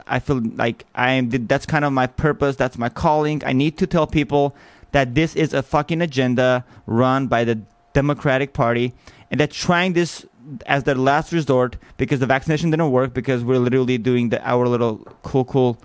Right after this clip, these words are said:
stuff at, uh, eight P M every day. We're burning down five G networks, which is awesome. I'm totally for it. I'm not saying go burn your stations, but I'm really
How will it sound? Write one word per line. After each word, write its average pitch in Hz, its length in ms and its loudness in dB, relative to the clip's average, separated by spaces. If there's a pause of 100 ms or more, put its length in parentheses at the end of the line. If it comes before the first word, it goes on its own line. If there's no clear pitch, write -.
(160)
stuff 147 480 0
at, 127 220 2
uh, 117 260 2
eight 135 200 2
P 156 80 0
M 139 100 0
every 143 140 0
day. 120 260 0 (540)
We're 127 260 2
burning 143 440 0
down 135 360 0
five 131 280 0
G 139 100 -4
networks, 117 280 -2
which 117 120 -4
is 113 80 -2
awesome. 117 440 -2
I'm 120 240 0
totally 123 300 2
for 117 260 0
it. 123 140 0
I'm 117 80 -2
not 127 120 0
saying 123 200 0
go 117 100 2
burn 123 220 0
your 120 160 0
stations, 131 580 -4
but 120 240 0
I'm 117 280 0
really 139 440 0